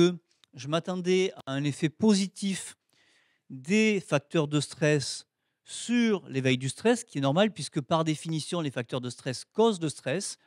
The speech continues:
Or, j'obtiens un résultat négatif et non significatif entre l'ambiguïté de rôle, et plutôt sa variation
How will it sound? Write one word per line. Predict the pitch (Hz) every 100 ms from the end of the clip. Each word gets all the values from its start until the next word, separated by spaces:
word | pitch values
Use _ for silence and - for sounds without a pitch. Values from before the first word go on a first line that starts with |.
| _ _ _
Or, | 180 196 180
j'obtiens | 180 160 - 175 175
un | 156 139
résultat | 151 147 151 - 147 135 - _ _
négatif | - 156 226 214 196 - 180 -
et | 135
non | 139
significatif | - 156 147 - 143 135 - 214 254 - _ _
entre | 139 135 -
l'ambiguïté | 131 175 202 196 185 180
de | 160
rôle, | 131 175 214
et | -
plutôt | - _ 131
sa | -
variation | 123 135 131 - 208